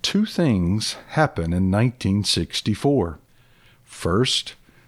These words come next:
God brings Doctor George Long and his wife Catherine to Lookout Mountain Presbyterian Church, where they would serve for twenty-two years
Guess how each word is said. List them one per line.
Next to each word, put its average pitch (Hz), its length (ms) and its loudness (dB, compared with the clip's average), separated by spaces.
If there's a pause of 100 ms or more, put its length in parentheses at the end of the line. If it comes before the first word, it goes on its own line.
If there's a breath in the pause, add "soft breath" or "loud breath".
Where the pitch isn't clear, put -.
(140)
God 104 440 4
brings 87 560 0
Doctor 95 480 0
George 110 600 2
Long 87 460 2
and 95 140 2
his 104 260 0
wife 101 300 2
Catherine 82 540 -2 (500 loud breath)
to 101 100 -2
Lookout 98 480 0
Mountain 95 380 0
Presbyterian 95 840 0
Church, 80 500 -2
where 85 160 0
they 87 160 0
would 98 220 0
serve 80 380 0
for - 180 -4
twenty-two 87 960 -2
years 78 600 -2